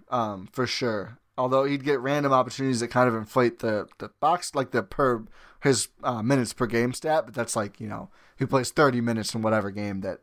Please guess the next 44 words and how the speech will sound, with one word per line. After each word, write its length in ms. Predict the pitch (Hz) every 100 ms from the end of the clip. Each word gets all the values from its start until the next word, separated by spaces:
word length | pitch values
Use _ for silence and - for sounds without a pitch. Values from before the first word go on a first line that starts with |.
| -
that 220 | 107 - _ _
all 140 | 143
the 80 | 123
guys 300 | 117 113 107
are 100 | 101
inactive. 420 | 90 82 - - _
But 220 | 139 127 - - _ _
I 120 | 156
think 160 | 269 226
the 80 |
thing 160 | 190 208
with 120 | 156
D 120 | 139
J 160 | 139 135
Wilson 560 | 110 110 107 110 95 -
is, 460 | 120 113 107 101 -
and 140 | 127
I 100 | 143
mean, 160 | 139 123
I'm 340 | 127 135 120
kind 300 | - 185 190
of 60 | 135
responsible 580 | 117 - 107 98 101 104
'cause 100 | 131
I 100 | 123
tweeted 320 | 160 147 123
the 80 | 117
hype 200 | 131 -
train 220 | 127 117
was 140 | 107
leaving 240 | 107 104 101
the 40 |
station. 520 | - 135 131 110 95 - _ _ _ _ _ _ _
Like, 160 | 156 175
I 80 | 208
don't 160 | 247
think 180 | 214 180
D 140 | 151
J 160 | 147 151
Wilson 340 | 135 135 -
is 140 | 113 110
gonna 180 | 127 117
be, 140 | 123
like, 240 | 113 101